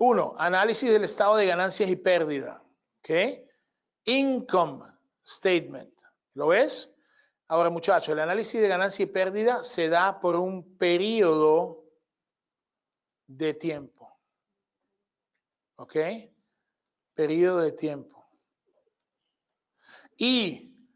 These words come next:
el análisis de hoja de balance se da en un determinado día. Un día en el, a-, en el año. Una es en periodo de tiempo,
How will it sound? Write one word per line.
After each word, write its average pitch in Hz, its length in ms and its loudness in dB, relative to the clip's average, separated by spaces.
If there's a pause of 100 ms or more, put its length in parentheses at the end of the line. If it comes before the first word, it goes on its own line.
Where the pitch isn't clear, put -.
(140)
el 160 140 0
análisis 175 520 0
de 196 100 2
hoja 190 200 2
de 190 80 2
balance 208 720 0 (220)
se 180 320 0
da 185 500 0 (360)
en 180 200 -4
un 208 160 -2
determinado 185 840 0
día. 175 720 0 (1160)
Un 165 360 -10
día 160 680 -4 (880)
en 156 540 -10
el, 143 340 -8 (800)
a-, 139 320 -8
en 151 160 -10
el 156 140 0
año. 135 360 -6 (1300)
Una 233 460 2
es 180 180 -4
en 185 160 -2
periodo 190 480 2
de 175 140 2
tiempo, 170 720 -4